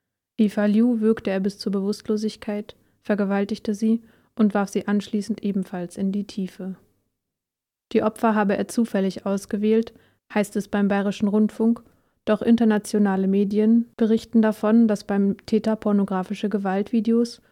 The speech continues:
und Missbrauchsdarstellungen an Kindern gefunden wurden. Er soll ostasiatische Frauen fetischisiert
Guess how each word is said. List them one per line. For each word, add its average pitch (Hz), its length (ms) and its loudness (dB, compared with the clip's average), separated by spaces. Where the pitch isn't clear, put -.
und 226 180 4
Missbrauchsdarstellungen 196 1040 -2
an 214 180 0
Kindern 196 340 0
gefunden 185 460 -10
wurden. 190 360 -10
Er 220 120 2
soll 214 180 4
ostasiatische 202 840 0
Frauen 208 360 0
fetischisiert 202 680 -2